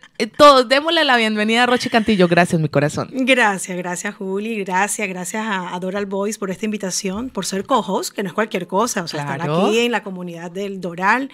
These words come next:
Speaker 2: y a través de todas las personas que se conectan a través de YouTube. Hoy aquí en, en esta mañana maravillosa de martes, segundo día de agosto.
Speaker 1: ¡Ay, Dios
Speaker 2: Estamos
Speaker 1: mío!
Speaker 2: ya culminando este año que va a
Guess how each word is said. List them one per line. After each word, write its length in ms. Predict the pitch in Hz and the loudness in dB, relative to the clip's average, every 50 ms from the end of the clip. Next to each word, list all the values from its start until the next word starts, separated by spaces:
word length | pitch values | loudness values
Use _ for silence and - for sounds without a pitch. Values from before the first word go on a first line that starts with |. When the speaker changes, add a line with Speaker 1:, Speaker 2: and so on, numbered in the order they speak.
| - - - - - - | -16 -20 -20 -20 -10 -4
Speaker 2:
y 80 | - 208 | -2 -2
a 40 | 196 | -2
través 220 | 196 180 165 160 | -2 -4 -6 -6
de 80 | 175 196 | -6 -8
todas 220 | - 220 233 247 | -8 -8 -8 -8
las 80 | 254 240 | -8 -8
personas 360 | - 185 - - 170 170 180 | -10 -10 -12 -10 -10 -10 -10
que 120 | - 240 | -10 -10
se 100 | - 202 | -10 -10
conectan 480 | - 190 175 165 165 160 156 - 190 196 | -8 -8 -8 -8 -8 -10 -10 -10 -8 -8
a 60 | 208 | -8
través 360 | 196 196 175 165 160 147 156 | -8 -8 -8 -8 -10 -12 -12
de 260 | 165 196 190 190 202 - | -10 -8 -6 -6 -8 -8
YouTube. 580 | - 220 180 185 190 185 _ - 254 285 311 294 _ | -8 -8 -6 -6 -6 -8 _ -8 -8 -8 -8 -10 _
Hoy 280 | - 196 - 214 - - - - - - - - - | -6 -6 -4 -6 -6 -10 -16 -20 -20 -20 -18 -12 -10
aquí 440 | 196 170 - - - 185 185 190 - | -10 -10 -10 -8 -6 -6 -6 -6 -6
en, 320 | 208 196 185 170 160 151 - | -6 -6 -4 -6 -6 -8 -10
en 220 | 196 175 160 156 | -12 -12 -12 -12
esta 400 | 151 - - - 190 185 180 185 | -14 -16 -10 -6 -6 -4 -4 -6
mañana 500 | - - 180 180 175 170 170 156 156 165 | -6 -8 -6 -6 -6 -6 -6 -8 -6 -6
maravillosa 720 | 180 190 190 190 175 160 160 160 156 151 - - 196 202 - | -4 -4 -4 -4 -6 -6 -8 -10 -10 -10 -8 -8 -8 -8 -8
de 200 | 190 180 180 165 | -8 -8 -6 -6
martes, 640 | 160 156 160 165 170 - - - 233 233 - - _ _ _ - - - - | -6 -8 -8 -10 -10 -10 -10 -10 -10 -10 -12 -14 _ _ _ -20 -20 -16 -10
segundo 480 | - - 214 208 202 190 185 220 233 226 | -4 0 0 0 0 0 2 2 2 4
día 200 | 226 220 226 254 | 4 2 2 2
de 120 | 277 262 | 2 2
agosto. 800 | 214 185 196 202 220 247 247 - - - 220 185 - - - - | 2 2 2 0 0 0 -2 -4 -8 -8 -6 -8 -8 -8 -10 -4
Speaker 1:
¡Ay, 420 | 165 208 247 349 320 269 254 226 202 | 0 2 2 2 2 -2 -4 -6 -6
Dios 280 | 190 202 196 185 - | -4 -2 0 0 0
Speaker 2:
Estamos 340 | - - 202 226 190 208 233 | 0 -2 -2 -2 0 0 0
Speaker 1:
mío! 80 | 392 392 | 2 2
Speaker 2:
ya 120 | - - - | 2 2 2
culminando 680 | 269 269 247 247 233 214 196 190 190 196 208 226 233 | 2 2 2 2 2 2 2 0 0 0 -2 -2 -2
este 340 | 233 233 233 233 - 262 254 | -2 -2 -4 -6 -6 -4 -4
año 280 | 247 247 247 254 254 247 | -2 -2 -2 -2 -2 -4
que 100 | 240 208 | -4 -2
va 180 | 180 180 196 - | -2 -4 -4 -6
a 160 | 226 220 - | -8 -10 -10